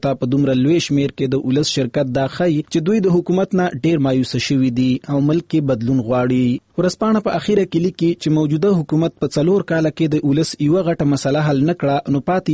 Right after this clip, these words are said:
یو کال کې به دوی څه کارنامې وکړي. حکومت له پکار دي چې خپل سیاسي مخالفینو سره یو ځای کینی او د وخت نه مخکې انتخاباتو په شمول نورو مسلو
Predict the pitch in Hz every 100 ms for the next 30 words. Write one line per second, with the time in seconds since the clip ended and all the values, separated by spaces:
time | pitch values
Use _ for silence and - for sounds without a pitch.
0 | 170 180 165 147 143 147 147 147 143 151
1 | - 180 135 123 127 123 127 127 123 131
2 | 131 127 127 _ - 139 127 131 - 123
3 | 127 156 170 147 135 143 165 - 202 208
4 | 185 175 220 202 185 165 165 196 190 185
5 | 175 175 139 135 123 160 156 - 185 175
6 | 165 127 131 139 160 175 160 147 170 -
7 | 139 131 - 139 139 165 139 123 - 131
8 | 143 135 135 143 196 190 147 - 151 165